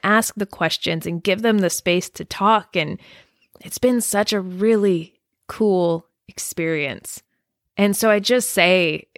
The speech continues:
with this is, man, lean into the uncomfortable,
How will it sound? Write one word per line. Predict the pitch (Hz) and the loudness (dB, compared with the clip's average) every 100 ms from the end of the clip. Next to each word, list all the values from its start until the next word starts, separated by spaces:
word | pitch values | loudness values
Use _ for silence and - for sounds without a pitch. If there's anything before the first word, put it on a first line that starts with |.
| - 175 | -10 -4
with | 185 185 | -2 -2
this | 180 190 196 185 | 0 0 0 -2
is, | 170 160 - _ _ | -6 -6 -12 _ _
man, | 196 196 220 190 170 | -4 2 2 2 0
lean | 190 226 | 0 2
into | 254 247 233 | 2 0 -2
the | 196 | -2
uncomfortable, | 165 175 170 180 180 185 214 202 202 202 | -4 -6 -6 -4 -4 -4 -6 -2 -2 -4